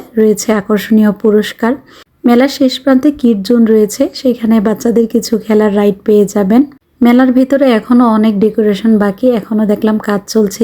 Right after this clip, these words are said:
স্টলগুলোতে। এখনো পরিপূর্ণভাবে স্টলগুলো তেমন একটা জমে ওঠেনি। মেলায় যেহেতু এখনো পরিপূর্ণভাবে স্টলগুলো ওইভাবে সাজিয়ে ওঠেনি, খুব অল্প সংখ্যক দোকান বসেছে। পুরো ফেব্রুয়ারি মাস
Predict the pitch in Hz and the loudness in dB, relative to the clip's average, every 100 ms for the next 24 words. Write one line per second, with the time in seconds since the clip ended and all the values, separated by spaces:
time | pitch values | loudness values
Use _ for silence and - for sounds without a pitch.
0 | 202 196 214 196 190 202 196 247 285 - | -2 -2 -2 -2 0 -2 0 -2 -4 -10
1 | - - - _ _ 240 233 285 269 247 | -20 -20 -20 _ _ -4 0 0 2 0
2 | 240 240 233 226 220 226 240 196 - 214 | 0 0 0 0 0 0 -2 -2 -2 0
3 | 208 208 202 214 196 196 196 202 202 202 | 2 2 0 0 0 0 0 0 0 2
4 | 196 196 196 190 202 214 302 - - - | 2 2 0 -2 0 2 0 -6 -20 -20
5 | _ _ 226 240 262 262 285 277 277 262 | _ _ 0 2 2 2 0 0 0 0
6 | 254 254 226 226 233 233 226 220 262 220 | -2 0 -2 0 0 2 0 0 0 -2
7 | - 226 208 214 208 202 208 202 196 208 | -2 0 0 0 2 2 2 0 0 -2
8 | 202 175 214 208 202 220 254 - 233 233 | -2 0 2 2 0 0 0 0 -2 -2
9 | 214 226 - 226 226 - 226 220 214 202 | -2 -4 -2 -2 -2 -2 -2 0 0 0
10 | 202 220 202 - 277 - - - - - | 0 -2 -2 -2 -4 -4 -20 -20 -20 -8
11 | - 285 277 262 254 254 254 233 | -2 0 0 -2 2 2 2 2